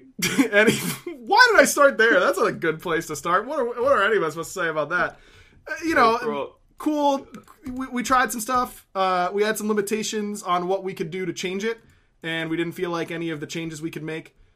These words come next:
Speaker 1: uh, would be what people want out of them. Um,
Speaker 2: I like the soul surges, to be honest. I, I, I thought
Speaker 1: yeah,
Speaker 2: it was
Speaker 1: I
Speaker 2: a
Speaker 1: thought
Speaker 2: fun
Speaker 1: there was
Speaker 2: dynamic.
Speaker 1: some cool stuff. Uh, I thought there
Speaker 2: Wait,
Speaker 1: was some
Speaker 2: did
Speaker 1: cool stuff. I'm gonna miss using them in Arena for sure.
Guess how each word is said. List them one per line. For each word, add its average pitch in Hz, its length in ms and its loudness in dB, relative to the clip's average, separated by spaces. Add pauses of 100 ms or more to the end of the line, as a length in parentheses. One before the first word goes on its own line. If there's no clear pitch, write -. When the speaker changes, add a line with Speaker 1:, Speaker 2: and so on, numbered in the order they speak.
(240)
Speaker 1:
uh, 135 400 -6 (420)
would 147 300 0
be 147 140 -2
what 147 360 0
people 147 240 -8
want 135 260 -6 (140)
out 170 180 -2
of 185 100 -6
them. 214 260 -8 (140)
Um, 139 580 -8 (600)
Speaker 2:
I 202 180 2
like 196 220 -6
the 127 80 -14
soul 131 220 -8
surges, 101 360 -14
to - 80 -18
be - 120 -14
honest. 110 380 -16 (260)
I, 127 120 0
I, 113 240 0
I - 20 -4
thought - 80 -12 (140)
Speaker 1:
yeah, - 100 0
Speaker 2:
it - 60 2
was - 40 4
Speaker 1:
I 233 180 4
Speaker 2:
a - 40 2
Speaker 1:
thought - 80 -4
Speaker 2:
fun 156 80 0
Speaker 1:
there - 80 0
was 127 160 0
Speaker 2:
dynamic. 117 220 -2
Speaker 1:
some 180 80 -2
cool 170 100 0
stuff. 170 460 -8 (260)
Uh, 135 440 -6
I 156 120 0
thought 233 100 -2
there 254 80 0
Speaker 2:
Wait, 240 40 0
Speaker 1:
was 190 100 0
some 170 100 -2
Speaker 2:
did - 60 -12
Speaker 1:
cool 151 140 -4
stuff. 143 360 -10
I'm 180 120 -2
gonna 247 120 -4
miss 202 280 -6 (160)
using 185 260 -6
them 180 120 -6
in 170 60 -6
Arena 170 300 -4
for 156 160 -12
sure. 165 280 -14